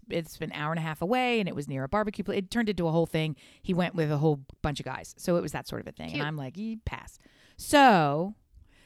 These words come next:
Speaker 1: we go, we have a little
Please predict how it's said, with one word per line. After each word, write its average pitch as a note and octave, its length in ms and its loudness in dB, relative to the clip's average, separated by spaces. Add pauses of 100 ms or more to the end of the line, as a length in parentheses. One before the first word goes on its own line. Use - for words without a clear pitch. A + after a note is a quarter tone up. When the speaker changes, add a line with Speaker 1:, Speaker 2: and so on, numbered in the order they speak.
(220)
Speaker 1:
we D3+ 300 -4
go, D#3 580 -4 (260)
we F3+ 140 0
have D#3 340 -6
a - 80 -10
little D#3+ 380 -4